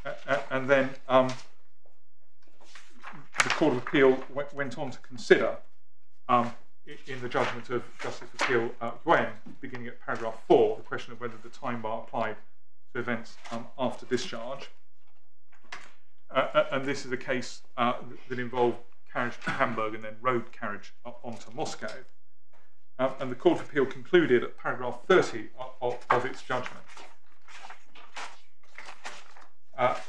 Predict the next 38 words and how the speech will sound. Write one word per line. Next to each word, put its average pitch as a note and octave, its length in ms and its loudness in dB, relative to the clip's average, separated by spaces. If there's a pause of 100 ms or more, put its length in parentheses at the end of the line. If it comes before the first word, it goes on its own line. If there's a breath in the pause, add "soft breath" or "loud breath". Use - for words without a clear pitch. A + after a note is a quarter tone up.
(260)
i-, F#3+ 80 -4 (360)
at C#3 220 -4
page C3+ 220 -2
two - 120 -4
hundred B2 180 -4
seventy-eight, A#2+ 480 0 (120)
in B2+ 160 -4
my D3+ 200 6
view, A2 240 -2
the A#2+ 100 -4
Hague-Visby C3+ 540 -2
rules, - 340 -4
so - 200 -4
we A#2 120 -2
are C#3+ 200 8
Hague-Visby A2 540 -4
in F#2+ 100 -6
this - 140 -4
case, - 440 -4 (360)
did C3 160 4
not C#3+ 220 0
apply A#2+ 300 -2
to - 60 -4
the - 60 -6
present A#2+ 400 -2
claim, G#2+ 180 -2 (720)
because - 280 -4
where D3 140 8
a C#3+ 60 4
contract - 360 -2
of - 100 -4
carriage A#2+ 340 -2 (200)
involves A#2+ 340 0 (160)
both E3 360 6 (540)
sea D#3+ 380 2
and A#2+ 200 -4
inland A#2+ 440 -4
transport, G2+ 480 -6